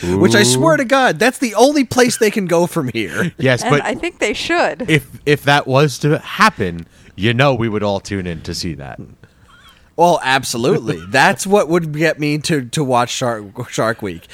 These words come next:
Speaker 1: if they got Henry Winkler's old ass to jump a shark.
Speaker 2: All right, you listen, you listen to Discovery. To get Chris to watch it, we want to see Henry Winkler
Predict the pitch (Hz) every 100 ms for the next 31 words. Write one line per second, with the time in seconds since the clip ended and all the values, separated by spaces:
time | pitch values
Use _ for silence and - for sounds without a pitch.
0 | - - 113 - - 143 - 156 151 -
1 | - - - - 156 185 190 175 165 175
2 | 147 - 160 143 113 120 120 - 165 214
3 | 175 175 151 156 127 135 135 - 156 98
4 | 110 107 104 110 123 143 139 - 101 107
5 | 110 131 127 123 - 127 110 123 117 -
6 | - - _ _ - 82 80 120 131 -
7 | - 131 - - 143 160 156 - 98 95
8 | 92 92 101 110 120 131 - - 160 117
9 | 101 95 90 98 120 139 151 165 185 156
10 | 104 95 104